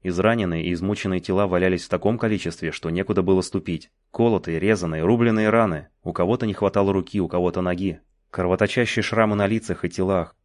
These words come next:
Безумные взгляды, устремленные в потолок, вскрики, стоны и нескладный бред. Весь этот хаос предстал перед Сваном во всей полноте происходящего ужаса, в котором они все сейчас находились.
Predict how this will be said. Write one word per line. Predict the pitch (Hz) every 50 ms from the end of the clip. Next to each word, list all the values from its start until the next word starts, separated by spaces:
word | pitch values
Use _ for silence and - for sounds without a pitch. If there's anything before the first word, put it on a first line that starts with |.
| _ _ -
Безумные | 87 82 95 90 110 117 113 110 113 104
взгляды, | 101 104 113 120 120 104 90 85
устремленные | - - - 90 90 90 92 90 92 87
в | -
потолок, | - 98 - 101 92 87 85 -
вскрики, | - - - 120 120 127 117 - 90
стоны | 87 - - - 123 110 101 95
и | 90
нескладный | 92 90 - - 127 131 120 123 120
бред. | 107 95 - 135 135 113 90 -
Весь | - 78 90 98 95 -
этот | - 98 90
хаос | - - 120 120 107 92 - -
предстал | - 92 90 - - - 98 95
перед | - - 90 92 90
Сваном | - - 101 107 107 98 87 85
во | 87 90
всей | 85 - - 110 107
полноте | 110 107 98 98 92 - 113
происходящего | 98 - 98 95 - - - 92 98 95 - - - 92 95 98 -
ужаса, | - 117 113 92 92 82 - - -
в | -
котором | - 92 113 113 123 117 113
они | 110 113 107
все | - - - 123 127 117
сейчас | 107 - - - 95 - - 104 98 - -
находились. | 95 90 - 95 85 90 87 80 78 76 - -